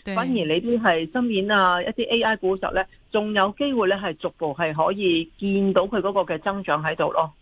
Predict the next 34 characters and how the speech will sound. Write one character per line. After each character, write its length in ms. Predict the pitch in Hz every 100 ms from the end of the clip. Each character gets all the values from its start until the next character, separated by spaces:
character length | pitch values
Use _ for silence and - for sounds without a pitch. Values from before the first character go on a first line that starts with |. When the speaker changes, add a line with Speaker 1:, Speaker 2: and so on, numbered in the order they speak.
| -
Speaker 1:
嗯， 300 | 220 185 175
那 120 | 302 392
如 100 | 392
果 140 | 240
真 220 | 196 277
的 260 | 294 220 185
要 220 | 208 214
入 180 | 202 208
市 160 | 190 202
的 100 | 180
話， 120 | 180
您 200 | 190 240
覺 180 | 220 185
得 140 | 196
時 200 | 202 226
間 140 | 262 359 381
點 300 | 214 - 175
其 240 | - 233
實 80 | 269
放 260 | - 285 214
在 240 | 220 196
明 240 | 170 190 247
年 220 | 214 196
的 220 | 208 180
新 220 | 175 - 302
年 360 | 214 180 220 -
前 340 | - 190 170
後 260 | 233 339 220
的 80 | 175
這 120 | 180
一 100 | 170
段 180 | 196 185
時 200 | - 165
間， 180 | 180